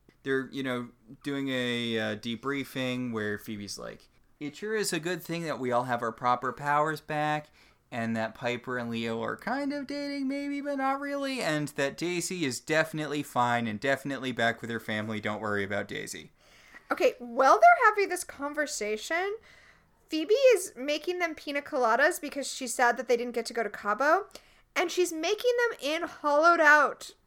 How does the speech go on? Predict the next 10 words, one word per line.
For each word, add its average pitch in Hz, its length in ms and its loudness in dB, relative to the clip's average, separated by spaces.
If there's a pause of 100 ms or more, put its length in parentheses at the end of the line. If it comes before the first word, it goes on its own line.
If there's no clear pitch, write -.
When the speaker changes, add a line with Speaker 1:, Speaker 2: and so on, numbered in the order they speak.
(540)
Speaker 1:
Pineapples? 110 720 -6
Speaker 2:
like 254 300 0
the - 80 4
way 262 100 8
you 277 160 0
would 240 160 -6
get 233 200 4
at 254 100 4
a 247 60 4
resort. 226 840 0